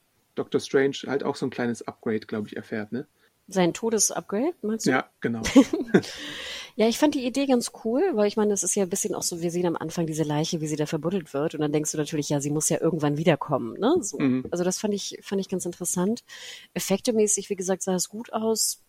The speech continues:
Speaker 2: Ich, wie gesagt, mir wirkt es halt so ein bisschen, äh,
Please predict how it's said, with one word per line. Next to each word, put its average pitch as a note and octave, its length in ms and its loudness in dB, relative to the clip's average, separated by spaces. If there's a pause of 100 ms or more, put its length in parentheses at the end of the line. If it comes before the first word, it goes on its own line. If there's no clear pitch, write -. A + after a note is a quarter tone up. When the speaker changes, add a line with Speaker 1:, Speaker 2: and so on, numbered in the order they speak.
Speaker 2:
Ich, - 300 -4 (300)
wie G3 80 -4
gesagt, G3 260 0
mir G3+ 160 6
wirkt A#3 160 -2
es A3+ 160 0
halt G#3 160 2
so - 80 -4
ein G3+ 60 -2
bisschen, F#3 1000 0
äh, F2+ 320 -8